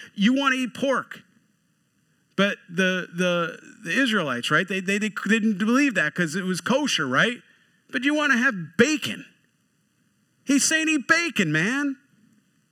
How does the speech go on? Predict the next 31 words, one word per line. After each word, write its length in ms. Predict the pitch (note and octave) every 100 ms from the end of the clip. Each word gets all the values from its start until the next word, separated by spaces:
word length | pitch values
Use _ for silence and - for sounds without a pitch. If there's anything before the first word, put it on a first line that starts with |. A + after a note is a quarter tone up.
| _
right? 240 | F#3+ C#4+ D4 _ _ _ _ _ _ _ -
Pig 180 | D#4+ A3
roast. 480 | D3 F#2+ - - _ _ _ - - - - - - - _ _ _ _ - _ _
Let's 180 | F#3 D3+
do 260 | A3 D#4 A3
it. 100 | - - _ _ _ _ _ _ _ _ -
Some 180 | B2+ C#3
of 20 |
you 80 | B2+
know 140 | A#2+
I 80 | A#2
can't 200 | A#2+ A2+
eat 120 | G#2
bacon 280 | F#2 - F2
anymore. 300 | F#2 F#2 F#2+
I'm 120 | G2
working 240 | - - -
through 220 | G#2 F#2+
it. 80 | - _ - - - E3+ -
But 160 | G#3+ - - - - _ _ _ - _ - - -
I 100 | F3+
eat 100 | G#3
turkey 280 | F3+ D#3+ C#3
bacon, 360 | G#2 F#2+ F#2
man. 200 | F#2+ A2
I 60 | B2
mean, 180 | D3+ D#3
it's 160 | C#3+
not 140 | F3 E3
the 60 |
same. 340 | C#3+ B2 F#2+